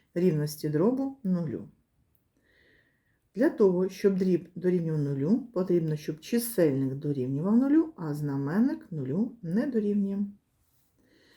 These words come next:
Запишемо це у вигляді системи. Чисельник дорівнює нулю, знаменник нулю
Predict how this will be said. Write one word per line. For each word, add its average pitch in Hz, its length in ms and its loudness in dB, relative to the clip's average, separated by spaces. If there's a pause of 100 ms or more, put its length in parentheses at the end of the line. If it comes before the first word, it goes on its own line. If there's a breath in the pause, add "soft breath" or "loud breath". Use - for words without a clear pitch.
(340 soft breath)
Запишемо 180 680 -2
це - 220 -4
у 185 60 0
вигляді 233 320 0
системи. 165 720 -8 (680)
Чисельник 156 840 0
дорівнює 151 680 0
нулю, 277 360 2 (420)
знаменник 160 960 -2
нулю 294 380 2